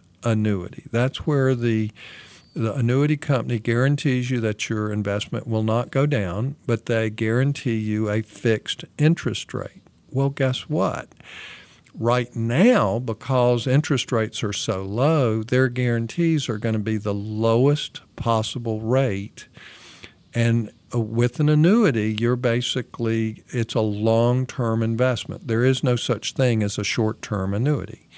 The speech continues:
And so what I'm getting at is, is that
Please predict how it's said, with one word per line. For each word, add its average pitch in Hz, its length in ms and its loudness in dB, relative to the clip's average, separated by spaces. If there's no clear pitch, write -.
And 117 240 0
so 117 420 2
what 117 140 -2
I'm 101 100 -6
getting 160 300 2
at 101 300 -2
is, 104 340 -4
is 110 340 -6
that 101 480 -6